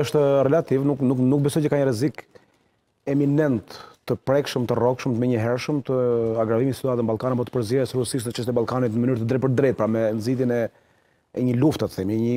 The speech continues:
se kjo çështje, sepse Rusia në Ballkan është e pranishme, pra, Simon, a, a, Ballkani është duke jetuar rrezikun, pra rreziku i, i presupozuar ndodh për ditë, pra Rusia ka dorën e vet zgjatur në Ballkan në mënyra të caktuara, por një rrezik iminent i një konflagracioni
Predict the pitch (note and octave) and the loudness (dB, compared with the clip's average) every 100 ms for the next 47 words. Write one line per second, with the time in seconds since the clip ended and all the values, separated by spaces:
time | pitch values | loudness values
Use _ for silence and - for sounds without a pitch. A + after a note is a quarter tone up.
0 | A2+ A#2 E3 D#3 D#3+ - C#3 B2+ A2+ E3 | -2 -2 0 2 0 0 -2 0 2 2
1 | C#3 B2 D#3+ D#3 F#3 F3 C3 - A2 A2 | 2 2 2 0 2 2 0 -2 -2 -4
2 | - - - - C3+ D#3 C3+ C#3 G#2+ C3 | -4 -18 -14 -6 0 2 2 2 0 -2
3 | B2+ B2+ E3 E3+ - - _ _ - - | 0 2 2 2 -2 -18 _ _ -20 -12
4 | - C#3 D3 D#3+ C#3 F#3 F3+ E3 A#2+ - | -2 0 4 4 4 4 4 2 0 -2
5 | D#2 A2+ A#2+ A2+ D#3+ E3 D3 - C3+ C#3 | -2 0 0 0 0 0 0 -4 -4 -4
6 | - _ C#3 C#3 B2+ A#2 A#2+ D3 D#3 C#3 | -6 _ -6 -4 -4 -2 -2 2 2 4
7 | E3+ - C3+ C3+ A2+ - A#2 - D3 A#2+ | 2 2 2 2 0 0 -2 2 0 2
8 | C3 B2 - - - A#2 C#3 D#3+ F#3 F3 | 0 0 -4 -20 -12 -2 2 2 2 0
9 | C#3+ D#3 C#3+ C3 C3 C3 C3 C3+ B2+ - | 2 2 2 2 0 0 2 2 0 -2
10 | A2 C#3+ E3+ F#3+ - - - - D3+ D3+ | -4 0 0 0 -4 -16 -20 -6 0 2
11 | F#3+ F3+ F#3 G3 F#3+ F#3+ F3+ E3 E3+ E3+ | 2 2 2 2 2 2 0 0 2 4
12 | E3 D#3+ D3 C3+ A#2+ C3 C#3 C#3 B2+ E3 | 4 2 2 0 -4 -2 0 2 2 2
13 | E3+ F3+ | 2 2